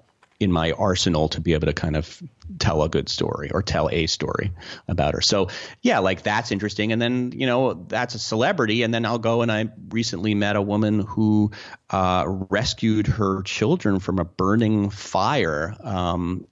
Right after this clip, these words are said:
and, you know, just a kind of a, a, a wonderful woman up in Spokane, Washington. And she her kids were stuck in this fire. She had run out and she had to run back in and, and, and rescue them, crawl on her stomach. So, like,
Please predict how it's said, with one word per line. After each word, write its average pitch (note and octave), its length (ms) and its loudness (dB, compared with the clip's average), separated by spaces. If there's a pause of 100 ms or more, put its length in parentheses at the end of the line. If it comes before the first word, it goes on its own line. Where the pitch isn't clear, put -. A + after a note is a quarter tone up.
(160)
and, F2+ 560 0
you A#2 180 -2
know, F2+ 120 0
just G2+ 240 -2
a - 40 -2
kind F2+ 240 -2
of E2+ 80 0
a, D2 480 0
a, G#2 60 -6
a F2 60 -2
wonderful G2 480 2
woman F2+ 240 4
up E2+ 140 0
in E2 80 0
Spokane, F2+ 440 0
Washington. F2 640 2 (400)
And G2 380 0 (260)
she F2+ 800 2 (220)
her G2+ 180 -2
kids G2+ 380 -2
were F#2 280 4 (180)
stuck - 360 -4
in A#2+ 60 2
this A#2 120 0
fire. F#2 280 2
She G2+ 140 -2
had E2+ 120 -2
run F2 160 2
out F2+ 140 0
and F#2 120 -4
she F#2+ 80 -2
had F2+ 60 -2
to E2 100 0
run F2 280 0
back F2+ 260 0
in F#2+ 140 2
and, E2 240 0
and, F2+ 200 -2
and F2+ 220 0
rescue F#2+ 320 2
them, D#2+ 140 0
crawl F#2 420 2
on G2 100 4
her D#2+ 120 0 (200)
stomach. G2+ 540 0
So, B2+ 180 2 (320)
like, C3 200 -2